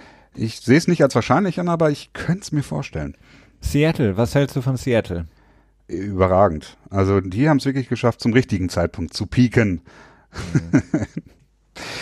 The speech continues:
Speaker 1: Also die sind wirklich absolut drin. Haben jetzt, glaub ich, zehn Spiele mit hundert, hundert Yards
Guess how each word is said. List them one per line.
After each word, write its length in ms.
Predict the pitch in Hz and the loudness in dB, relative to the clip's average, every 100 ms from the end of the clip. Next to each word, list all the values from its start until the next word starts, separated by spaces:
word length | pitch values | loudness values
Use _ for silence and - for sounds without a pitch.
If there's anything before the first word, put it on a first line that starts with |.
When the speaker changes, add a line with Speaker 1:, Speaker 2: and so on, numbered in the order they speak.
| - 196 | -8 -2
Speaker 1:
Also 220 | 120 117 | 0 2
die 100 | 117 | 2
sind 240 | 151 160 139 | 4 4 2
wirklich 320 | 143 123 113 | 2 0 2
absolut 380 | 110 - 107 98 | 0 0 -4 2
drin. 920 | 120 104 92 98 95 101 101 107 98 | 2 2 -2 -8 -10 -12 -10 -8 -2
Haben 140 | 117 | 2
jetzt, 140 | 127 - | 2 2
glaub 120 | 131 | -4
ich, 120 | 107 | -4
zehn 340 | - 123 170 185 | -2 2 2 0
Spiele 400 | - 175 175 156 | -4 0 2 2
mit 180 | 135 | 0
hundert, 260 | 127 160 147 - | 0 0 -2 -4
hundert 400 | 135 113 147 135 | -2 0 0 2
Yards 540 | 131 123 - - | 2 2 -2 -18